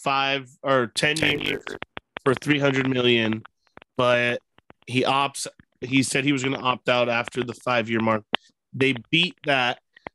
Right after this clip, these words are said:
Speaker 1: with a contract extension that starts today as soon as he signs it. Um, obviously eleven years for three fifty. I think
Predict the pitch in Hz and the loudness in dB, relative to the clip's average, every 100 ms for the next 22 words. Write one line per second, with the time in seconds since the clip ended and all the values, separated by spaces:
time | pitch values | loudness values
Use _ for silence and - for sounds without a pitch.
0 | - 127 123 - 143 139 139 131 123 131 | -4 0 0 2 0 2 0 -2 -4 -10
1 | - - 139 139 - 117 110 117 120 110 | -10 -4 -4 -4 -6 -8 -8 -8 -6 -6
2 | - 127 123 - - 139 147 139 135 131 | 0 0 0 -4 -2 0 2 0 0 -2
3 | 127 131 143 143 131 123 117 117 113 - | -8 -6 -6 -4 -2 0 2 0 0 -4
4 | - - _ - - - 123 117 110 104 | -16 -18 _ -20 -18 -2 0 2 2 0
5 | 98 - _ 123 113 113 - 117 113 113 | -4 -10 _ -4 0 0 0 2 4 4
6 | 110 113 110 107 104 120 - 117 107 139 | 2 0 0 0 -2 -6 -2 -2 0 -2
7 | 117 120 104 - - - - - _ _ | -2 -6 -8 -10 -20 -20 -20 -20 _ _
8 | _ _ - _ _ _ _ _ - - | _ _ -20 _ _ _ _ _ -20 -18
9 | - _ - - - - - - 156 170 | -18 _ -16 -14 -12 -14 -16 -8 -4 -2
10 | 160 143 156 151 107 | -2 -4 -2 -2 -4